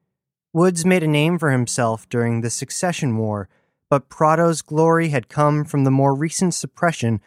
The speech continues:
of various rebellions throughout the universe. She was, by all accounts, a brutal woman. Looking at her in person,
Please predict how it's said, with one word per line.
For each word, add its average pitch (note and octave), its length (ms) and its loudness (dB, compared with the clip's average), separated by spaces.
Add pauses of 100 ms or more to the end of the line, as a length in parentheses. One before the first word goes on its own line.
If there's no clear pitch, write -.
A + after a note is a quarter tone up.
(220)
of C3 100 -6
various C#3+ 380 2
rebellions B2+ 680 0
throughout A#2 320 -4
the B2+ 100 -6
universe. G#2 680 -4 (560)
She - 140 0
was, C3+ 180 4
by C#3 180 2
all D3 200 4
accounts, D3+ 600 -4 (220)
a B2 60 0
brutal A#2+ 760 -2
woman. G#2 420 -4 (1200)
Looking G3+ 360 2
at G#3+ 100 2
her F3+ 160 2
in D3 140 4
person, A2+ 680 -4